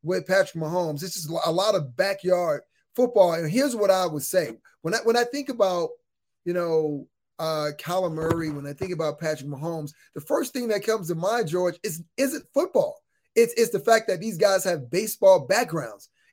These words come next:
and that, that baseball background allows them to have those different arm angles where they try so many tricky things in a book that most quarterbacks would be told not to try. But Patrick Mahomes just excelled in those areas.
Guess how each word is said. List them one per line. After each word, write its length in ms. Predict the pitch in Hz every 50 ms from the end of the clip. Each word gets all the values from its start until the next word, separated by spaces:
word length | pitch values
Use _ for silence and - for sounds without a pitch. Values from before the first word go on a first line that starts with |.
| - -
and 300 | 175 175 175 170 165 175
that, 180 | 175 175 147
that 180 | 180 170 151 135
baseball 380 | 185 220 226 - - 185 165
background 680 | 139 131 147 185 208 226 165 170 170 170 165 165 156 156 - _ _ - -
allows 600 | 156 156 151 156 165 190 208 220 226 214 175 156
them 220 | 185 185 180 170
to 60 | 165
have 260 | 160 175 175 156 143 139
those 260 | 180 185 180 165 139
different 420 | 123 156 196 196 - 180 160 - -
arm 280 | 165 180 196 214 196 180
angles 320 | 175 170 165 160 151 135
where 120 | 147 156
they 100 | 165 175
try 540 | 147 - - - - 175 185 185 175 175 165
so 260 | 160 - - - 190
many 220 | 190 202 202 190 156
tricky 300 | - 196 196 - 175 151
things 460 | - 185 190 190 175 165 156 147 - _ _ _ _ -
in 160 | 180 170 165
a 40 | 151
book 340 | 127 123 175 208 202 202 -
that 160 | 180 165 151 - - _ _ _ -
most 300 | 147 190 220 214 - - -
quarterbacks 520 | 208 220 220 196 165 151 165 160 156 -
would 100 | 151 147
be 100 | 143 160
told 360 | 151 - 185 185 175 160 151 143
not 260 | 135 - - - -
to 100 | - 135
try. 420 | - - - 220 214 202 165 147 147 _ _ _ _ _ _ -
But 300 | 185 190 180 160 - -
Patrick 320 | 175 180 214 - 185 190 175
Mahomes 400 | 165 165 175 185 185 180 165 139
just 220 | 160 165 147 147
excelled 460 | 131 - - 170 175 170 170 170 160
in 80 | 151 151
those 220 | 156 151 147 143 147
areas. 380 | 160 175 185 180 170 160 -